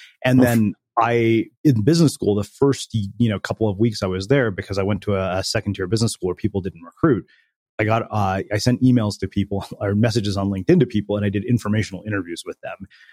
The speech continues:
Speaker 1: to see if I could get a job. And I was like, "Wait a minute, I built the foundation for interviewing people on that? That's strange." Um, I hadn't made that connection, you know, until just a couple of months back.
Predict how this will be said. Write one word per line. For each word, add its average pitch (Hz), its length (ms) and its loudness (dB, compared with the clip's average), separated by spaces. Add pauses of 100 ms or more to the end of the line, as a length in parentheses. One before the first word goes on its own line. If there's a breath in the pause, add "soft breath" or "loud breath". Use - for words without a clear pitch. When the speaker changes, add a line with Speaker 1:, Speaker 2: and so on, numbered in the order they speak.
(140 soft breath)
Speaker 1:
to 113 60 0
see 113 220 0
if 98 100 -6
I 95 80 -4
could 90 160 -14
get 87 140 -6
a 90 40 -8
job. 170 140 2
And 127 80 -2
I - 20 -6
was 101 60 -8
like, 101 140 -4
"Wait 120 140 2
a 101 40 -4
minute, 90 220 -10
I - 40 -4
built 120 300 -2
the - 80 -2
foundation 104 520 -2
for 90 180 -8 (280)
interviewing 120 360 2
people 123 300 0
on 92 260 -4
that? 147 320 0 (300)
That's 110 180 -4
strange." - 460 -12 (340 soft breath)
Um, 92 480 -4 (160)
I 117 60 0
hadn't 123 180 2
made 117 160 0
that 107 120 -4
connection, 98 480 -8 (140)
you 127 200 -2
know, 95 80 -4
until 98 220 -6
just 92 160 -10
a 98 40 -4
couple 87 180 -6
of 85 80 -8
months 90 160 -10
back. - 500 -6